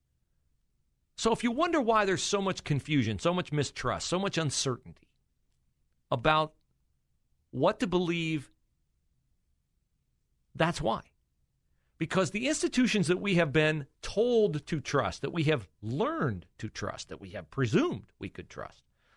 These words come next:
the C D C, the World Health Organization, the W H O, the Red Cross, and others. And I'm not trying to put the stink of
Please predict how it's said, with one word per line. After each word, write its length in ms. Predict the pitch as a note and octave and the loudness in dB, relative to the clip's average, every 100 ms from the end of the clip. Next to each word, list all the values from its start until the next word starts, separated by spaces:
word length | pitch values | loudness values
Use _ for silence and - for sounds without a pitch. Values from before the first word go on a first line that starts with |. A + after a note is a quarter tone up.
| _ | _
the 60 | G2 | -6
C 180 | C3+ | -2
D 100 | C3 | 0
C, 380 | C#3 A3 F3+ F2 | 0 -2 -6 -8
the 100 | C#2+ | -12
World 260 | D2+ F2+ G2+ | -10 -6 0
Health 240 | E3+ G#3 | 0 0
Organization, 680 | A2+ E2+ D#2 C#2 A#1 - - G1+ | -4 -8 -12 -18 -18 -18 -20 -20
the 80 | G1+ G1+ _ _ _ | -20 _ _ _ _
W 260 | E2+ G#2 A2+ | -8 -4 -4
H 280 | - C3 - | -2 -2 2
O, 340 | B3 F#3+ G2+ E2+ | 4 4 4 -4
the 220 | D#2 A#1 _ _ _ D2+ | -16 -18 _ _ _ -10
Red 220 | G#2 C3+ | -8 -6
Cross, 480 | - A#3+ F3+ - - | 0 2 2 -2 -6
and 80 | F3 | -4
others. 240 | - - | -4 -6
And 100 | G3+ | -8
I'm 80 | D4+ | -6
not 140 | D4+ | -6
trying 240 | - E3+ B2+ | -2 0 0
to 40 | |
put 280 | - A#2+ - _ _ _ _ _ _ _ _ _ _ _ | -2 -8 -10 _ _ _ _ _ _ _ _ _ _ _
the 100 | A#2 | -8
stink 540 | G#2+ - - F3 D#3 B2 | -6 -6 -2 0 0 -2
of 460 | G2 F2+ F2 - | -2 -4 -10 -20